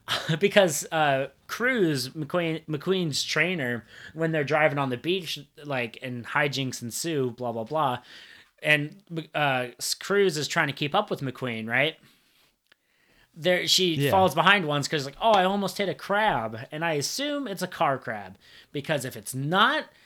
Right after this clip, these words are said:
Speaker 1: that's horrifying.
Speaker 2: Okay, I'm gonna hope that they're car crabs, but we never do see them. But I'm, yeah, I'm with you on that. I'm gonna just say it's because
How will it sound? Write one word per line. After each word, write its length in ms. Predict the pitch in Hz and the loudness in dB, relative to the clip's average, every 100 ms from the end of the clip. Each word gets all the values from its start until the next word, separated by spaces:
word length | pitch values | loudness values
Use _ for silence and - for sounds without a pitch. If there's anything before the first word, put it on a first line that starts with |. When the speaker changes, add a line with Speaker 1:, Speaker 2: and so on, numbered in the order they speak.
| - - - | -20 -14 -2
Speaker 1:
that's 320 | 190 - - _ _ | -2 -2 -6 _ _
horrifying. 1160 | - - - 160 127 110 131 104 101 101 104 - _ _ _ _ _ _ _ _ _ _ _ _ _ _ - | -16 -12 -2 0 0 0 -2 -2 -8 -10 -12 -16 _ _ _ _ _ _ _ _ _ _ _ _ _ _ -10
Speaker 2:
Okay, 300 | 127 127 117 | -8 -4 -4
I'm 320 | 117 120 147 | -4 -4 -4
gonna 220 | 170 147 | -2 -2
hope 560 | 110 - - 147 107 - - _ _ _ | -2 -4 2 2 2 -4 -10 _ _ _
that 180 | - 117 | -4 -2
they're 240 | 123 110 107 | 0 0 -2
car 340 | - 110 104 | -2 -2 -2
crabs, 440 | - 101 85 87 | -6 -6 -6 -8
but 100 | - | -8
we 100 | 107 | -6
never 280 | 107 117 127 | -4 -4 -4
do 140 | 113 113 | -2 -2
see 240 | - 104 | -2 -2
them. 260 | 101 95 101 | -4 -6 -4
But 140 | - | -2
I'm, 200 | 123 131 | 0 0
yeah, 280 | 123 120 110 | 0 2 2
I'm 200 | 123 135 | 2 2
with 200 | 131 135 | 0 0
you 80 | 120 | -2
on 100 | 110 | 0
that. 140 | 110 | 0
I'm 80 | 101 | 0
gonna 160 | 123 123 | -2 -2
just 220 | 123 - _ _ _ _ _ - | -4 -8 _ _ _ _ _ -10
say 340 | - 117 113 | 0 2 2
it's 120 | 113 | 0
because 540 | - 117 120 113 117 | -4 -2 0 0 -2